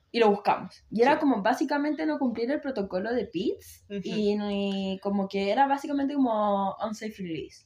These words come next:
Speaker 1: Como
Speaker 2: Ya.
Speaker 1: cuando los
Speaker 2: Sí.
Speaker 1: tiran como a la, eh, al, pi-, al pit lane, como
Speaker 2: Y los tiran mal.
Speaker 1: y los
Speaker 2: Como
Speaker 1: tiran mal, como que ca-, ca-, casi chocan con
Speaker 2: Sí,
Speaker 1: otro auto.
Speaker 2: sin cachar como que viene alguien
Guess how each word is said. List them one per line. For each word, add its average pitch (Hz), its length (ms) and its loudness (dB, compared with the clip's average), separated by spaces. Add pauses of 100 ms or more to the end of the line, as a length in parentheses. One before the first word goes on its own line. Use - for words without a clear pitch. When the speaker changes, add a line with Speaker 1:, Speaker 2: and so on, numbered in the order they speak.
(140)
Speaker 1:
Como 185 100 -8
Speaker 2:
Ya. 202 160 0
Speaker 1:
cuando 202 260 0
los 196 280 4
Speaker 2:
Sí. - 100 -6
Speaker 1:
tiran 247 300 2
como 226 260 0
a 208 60 4
la, 202 120 2 (180)
eh, 180 460 -2
al, - 160 -2
pi-, - 240 -12
al 165 320 -4
pit 277 220 -4
lane, 440 120 4 (840)
como 175 680 -4 (420)
Speaker 2:
Y - 60 -8
los 202 120 -2
tiran 180 200 -4
mal. - 140 -12 (100)
Speaker 1:
y 185 60 -6
los 220 140 0
Speaker 2:
Como - 40 -6
Speaker 1:
tiran 247 280 6
mal, 262 260 4
como 247 300 0
que 233 160 -16
ca-, 247 180 4
ca-, 247 160 2
casi 269 320 0
chocan 269 320 -2
con 247 140 -2
Speaker 2:
Sí, 226 60 2
Speaker 1:
otro 208 160 0
auto. - 100 0
Speaker 2:
sin 233 100 -6
cachar 214 380 0
como 202 180 -8
que 190 80 -12
viene 185 160 -6
alguien 170 400 -4